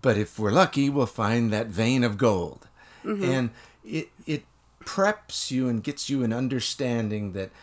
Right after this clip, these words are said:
Speaker 1: failure isn't what I'm after, but I know it's out there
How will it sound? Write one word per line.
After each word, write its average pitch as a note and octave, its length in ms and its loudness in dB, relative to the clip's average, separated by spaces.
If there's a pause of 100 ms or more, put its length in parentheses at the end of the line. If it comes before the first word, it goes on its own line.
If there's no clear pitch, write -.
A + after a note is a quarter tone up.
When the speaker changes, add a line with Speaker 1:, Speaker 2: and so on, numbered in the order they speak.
(140)
Speaker 1:
failure E3+ 680 -2
isn't D3+ 400 -4 (100)
what A2+ 240 -2
I'm G#2+ 400 -2 (380)
after, D3 760 -4 (640)
but C#3 140 -2
I B2 200 0
know B2+ 400 2
it's C#3+ 220 -2
out B2+ 340 -4
there F2+ 440 -10